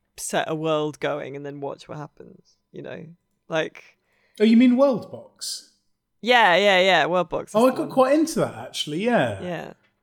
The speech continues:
Speaker 2: But then I kind of fell off it because it was sort of pointless, which I think is what we're talking about.
Speaker 1: Yeah, well, this is, this is it, isn't it? So Townscaper was, uh, everyone loved, um, and, you know, were,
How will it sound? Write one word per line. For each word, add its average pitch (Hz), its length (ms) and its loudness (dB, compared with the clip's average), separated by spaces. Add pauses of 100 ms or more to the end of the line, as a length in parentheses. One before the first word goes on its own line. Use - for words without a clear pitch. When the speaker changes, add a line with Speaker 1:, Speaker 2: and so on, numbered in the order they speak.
(300)
Speaker 2:
But 165 100 0
then 196 120 4
I 196 40 4
kind 196 240 0
of 180 80 -2
fell 185 240 0
off 202 220 2
it - 200 -10
because 139 540 -6
it 165 100 -10
was 147 120 -14
sort 151 200 -12
of - 60 -20
pointless, 120 680 -8 (920)
which 139 200 -2
I 123 60 -4
think - 440 -2
is 120 240 -14
what 135 140 -4
we're 127 60 -14
talking 123 360 -4
about. 98 360 -16 (920)
Speaker 1:
Yeah, 311 300 2
well, 262 180 2
this 294 220 -8
is, 240 300 -12
this 247 200 -18
is 233 140 -12
it, 233 240 -6
isn't 180 140 -10
it? 143 140 -10
So - 100 -14
Townscaper 240 680 -4
was, 170 380 -12 (260)
uh, 160 240 -2
everyone 165 320 -6
loved, - 640 -10 (640)
um, 156 560 -8 (640)
and, 156 560 -10
you 175 120 -8
know, 147 260 -10
were, 156 200 -8